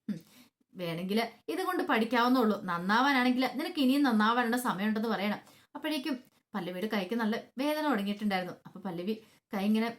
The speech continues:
വെച്ച് നോക്കുന്നുണ്ടപ്പത്തേനും പെട്ടെന്ന് സേതു ചോദിച്ചു, "എന്താ പല്ലവി, എന്ത് പറ്റിയെന്ന്?" ചോദിക്കാം. "കൈക്ക് നല്ല വേദനയുണ്ട് സേതുട്ടാ, എന്നാ ബാ ഹോസ്പിറ്റലിൽ പോവാം." "വേണ്ട, കുഴപ്പമൊന്നുമില്ലെന്ന് പറയണം." പക്ഷേങ്കില് സേതു സമ്മതിച്ചില്ല. വരാനും പറഞ്ഞു കൂട്ടിക്കൊണ്ട് പോവാം.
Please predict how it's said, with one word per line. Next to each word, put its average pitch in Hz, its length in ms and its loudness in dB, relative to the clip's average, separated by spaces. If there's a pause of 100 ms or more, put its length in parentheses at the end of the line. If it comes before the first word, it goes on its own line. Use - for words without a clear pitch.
വെച്ച് 214 200 -6
നോക്കുന്നുണ്ടപ്പത്തേനും 214 640 -2
പെട്ടെന്ന് 208 360 -6
സേതു 196 240 -2
ചോദിച്ചു, 226 280 -2
"എന്താ 175 280 -4
പല്ലവി, 262 300 2 (280)
എന്ത് 381 180 0
പറ്റിയെന്ന്?" 262 360 2
ചോദിക്കാം. 233 280 0 (320)
"കൈക്ക് 196 380 -6 (380)
നല്ല 233 180 -2
വേദനയുണ്ട് 233 560 0
സേതുട്ടാ, 208 400 -2
എന്നാ 196 200 -4
ബാ 214 180 2
ഹോസ്പിറ്റലിൽ 220 500 -6
പോവാം." 214 180 0 (240)
"വേണ്ട, 339 260 0 (180)
കുഴപ്പമൊന്നുമില്ലെന്ന് 269 680 4
പറയണം." 214 320 2 (260)
പക്ഷേങ്കില് 185 480 -4 (260)
സേതു 392 340 0
സമ്മതിച്ചില്ല. 226 520 2 (200)
വരാനും 180 340 -4
പറഞ്ഞു 226 180 2
കൂട്ടിക്കൊണ്ട് 196 480 -2
പോവാം. 214 240 2